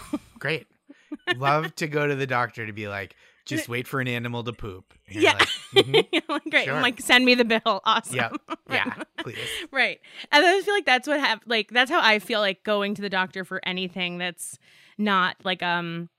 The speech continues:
Speaker 1: like, visible on my person illness, where they're
Speaker 2: Yeah.
Speaker 1: like, "Yeah, just, like, I don't know, wait it out." And I'm like, "Yeah, this isn't, this is, like, seventy dollars for you to tell me, like, I don't know, man."
Speaker 2: I think, honestly, I think they shouldn't charge you if the tests are negative, no matter what it's a test for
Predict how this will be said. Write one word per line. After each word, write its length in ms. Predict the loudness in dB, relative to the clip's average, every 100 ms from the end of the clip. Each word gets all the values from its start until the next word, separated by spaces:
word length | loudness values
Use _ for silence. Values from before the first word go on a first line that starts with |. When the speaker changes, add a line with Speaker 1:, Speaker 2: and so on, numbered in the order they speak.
| _ _ _ _ -12
Speaker 1:
like, 140 | -8 -6
visible 680 | 0 0 2 -2 0 0
on 220 | 0 -2 -2
my 160 | -2
person 580 | -4 -6 -6 -4 -4 -4
illness, 580 | -4 -4 -2 -2 -2 -4
where 100 | -2
they're 100 | 0
Speaker 2:
Yeah. 60 | 0
Speaker 1:
like, 200 | 0 2
"Yeah, 260 | 4 4 4
just, 280 | 2 0
like, 340 | 0 0 -2 -8 -16 -12 -6
I 40 |
don't 100 | 0
know, 140 | 2 2
wait 220 | 2 2
it 100 | 2
out." 300 | 4 4 4
And 100 | 2
I'm 80 | 0
like, 180 | 0 -2
"Yeah, 100 | -2
this 180 | -2 -4
isn't, 360 | -4 -4 -6 _ _ _ _ _ -10
this 80 | -2
is, 80 |
like, 120 | 0 2
seventy 360 | 2 2 0
dollars 380 | 0 0 -2 -6
for 80 | -6
you 80 | -6
to 80 | -4
tell 160 | -4
me, 140 | -4 -4
like, 220 | -6 -6 -6
I 120 | -4
don't 120 | -2
know, 200 | 0 0
man." 320 | 0 -2 -2 -6 _ _ -2
Speaker 2:
I 100 | 0
think, 400 | 0 -2 -2 -4 -6
honestly, 640 | -2 -2 -4 -6 -4 -4 -6 _ _ _
I 100 | -6
think 240 | -4 -4 -4
they 120 | -6
shouldn't 420 | -4 -6 -8 -10
charge 320 | -6 -6 -6
you 100 | -10
if 140 | -12 -12
the 100 | -8
tests 340 | -8 -8 -8
are 100 | -8
negative, 500 | -8 -10 -14 -18 -10
no 80 | -6
matter 240 | -4 -2
what 180 | -4 -4
it's 180 | -6 -8
a 60 |
test 280 | -8 -8 -8
for 260 | -8 -6